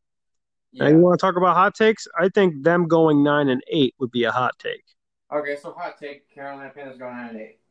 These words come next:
Speaker 1: Oh, okay, he jumped right on it, folks. <laughs>
Speaker 2: Yeah, I figured. And, you know, I'm, I'm adamant on it because, you know, you had the seventeenth game, you had all the acquisitions, you got the draft still, and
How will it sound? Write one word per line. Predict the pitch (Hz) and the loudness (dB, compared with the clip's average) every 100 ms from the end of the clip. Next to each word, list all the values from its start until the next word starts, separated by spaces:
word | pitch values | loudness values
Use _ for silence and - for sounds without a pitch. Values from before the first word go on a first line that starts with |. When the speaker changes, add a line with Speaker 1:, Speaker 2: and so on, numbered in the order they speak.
| _ | _
Speaker 1:
Oh, | 165 220 247 | 0 2 2
okay, | 262 277 226 | 2 2 2
he | |
jumped | 214 226 233 233 | 2 0 0 0
right | 220 | 0
on | 208 180 | 2 0
it, | - | -2
folks. | 151 151 - - 170 - | -2 -2 -4 -10 -6 -2
<laughs> | 196 - | -2 -2
Speaker 2:
Yeah, | 147 156 156 _ _ | 0 0 -2 _ _
I | 143 151 | -10 -10
figured. | - 185 175 160 156 | -10 -18 -18 -16 -16
And, | 185 | -14
you | 196 | -12
know, | 202 - | -12 -12
I'm, | 180 214 202 | -12 -12 -12
I'm | 202 220 | -14 -12
adamant | 226 240 185 - | -14 -12 -14 -18
on | 143 | -20
it | 143 | -20
because, | 185 208 220 214 202 _ _ _ _ _ _ _ _ _ _ _ _ _ | -20 -10 -8 -8 -12 _ _ _ _ _ _ _ _ _ _ _ _ _
you | 220 202 | -16 -12
know, | 185 | -10
you | 196 | -8
had | 202 196 | -8 -8
the | |
seventeenth | - 208 196 185 185 175 | -8 -8 -8 -10 -16 -16
game, | 147 143 143 | -16 -12 -12
you | 135 | -10
had | 135 139 | -10 -8
all | 135 | -8
the | 131 | -8
acquisitions, | 123 123 120 110 110 113 110 | -12 -12 -16 -16 -16 -20 -14
you | |
got | 117 117 - _ | -6 -6 -8 _
the | 127 120 117 | -20 -18 -18
draft | 113 110 110 110 | -14 -10 -10 -12
still, | - - 123 113 110 110 | -18 -20 -18 -12 -12 -12
and | 113 110 | -14 -18